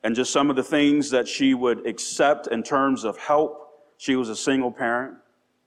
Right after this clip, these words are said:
Some of the avenues that she would explore to provide for us and for me.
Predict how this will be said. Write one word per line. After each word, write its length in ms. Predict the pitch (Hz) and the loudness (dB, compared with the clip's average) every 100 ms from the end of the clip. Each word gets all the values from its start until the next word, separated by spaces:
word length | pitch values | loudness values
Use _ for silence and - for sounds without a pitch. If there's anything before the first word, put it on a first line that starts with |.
| _ _ _ _ _ _ _ - | _ _ _ _ _ _ _ -4
Some 220 | 147 143 | 0 2
of 80 | 131 | 2
the 140 | 135 | 2
avenues 640 | 143 143 143 143 147 151 | 4 4 4 4 4 2
that 160 | 143 127 | 2 0
she 180 | - 147 | 2 2
would 160 | 143 | 4
explore 600 | 135 - - 139 143 143 143 | 0 -2 -6 0 2 4 0
to 220 | 147 139 | -2 -2
provide 540 | - 113 123 131 127 | -2 -2 0 0 0
for 180 | 139 131 | 0 2
us 240 | 139 143 | 4 2
and 160 | 123 117 | -2 -4
for 140 | 113 | -6
me. 380 | 107 135 147 143 | -4 0 0 -2